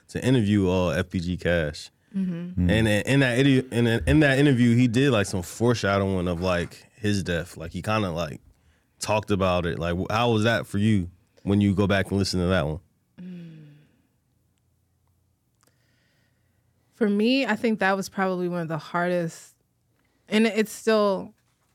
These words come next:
Speaker 2: is really hard. Like, when I think about it, and, um, it's just hard for me because I think, uh,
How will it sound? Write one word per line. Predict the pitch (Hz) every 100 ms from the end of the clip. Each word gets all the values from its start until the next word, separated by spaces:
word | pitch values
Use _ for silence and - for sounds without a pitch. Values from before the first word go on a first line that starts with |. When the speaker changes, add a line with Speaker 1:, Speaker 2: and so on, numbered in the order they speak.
| _ _ _ _
Speaker 2:
is | 185 165
really | 175 180
hard. | 170 - 175 165 156 156 _ _ -
Like, | 175
when | 190
I | 185
think | - 208
about | 202 190 196
it, | 196 190 - _ _ _ _ _ _ _ _ _ _ _ _ _ _ _ _ _
and, | 180 185 185
um, | 185 180 175 170 165 202 _
it's | 226 -
just | 453 -
hard | 226 294
for | 285
me | 262
because | 233 226 233 214
I | 196
think, | 185 220 208 -
uh, | 196 185 175 170